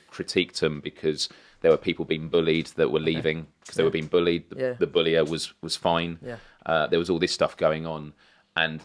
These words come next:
Speaker 1: in hi-, at the time, it wasn't that significant to me. But in
Speaker 2: Yeah.
Speaker 1: hindsight, I realised that was when I re-,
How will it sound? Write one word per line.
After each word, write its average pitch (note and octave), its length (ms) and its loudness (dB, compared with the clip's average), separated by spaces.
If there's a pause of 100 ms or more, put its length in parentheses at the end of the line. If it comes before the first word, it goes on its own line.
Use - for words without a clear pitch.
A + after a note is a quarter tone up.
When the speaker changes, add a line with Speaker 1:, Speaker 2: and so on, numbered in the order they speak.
(200)
Speaker 1:
in F#2+ 100 -2
hi-, - 360 0
at A#2 100 4
the G#2 80 -4
time, B2 320 0
it - 140 -10
wasn't F2+ 240 -6
that - 120 -6
significant - 580 -6
to - 120 -4
me. B2 320 0
But B2 100 0
in B2 80 0
Speaker 2:
Yeah. A#2+ 60 -8
Speaker 1:
hindsight, F2+ 500 2
I D2+ 40 4
realised D#2 640 0 (340)
that - 160 4
was D#2+ 140 -6
when E2 160 -6
I D2+ 60 -6
re-, D#2 260 -2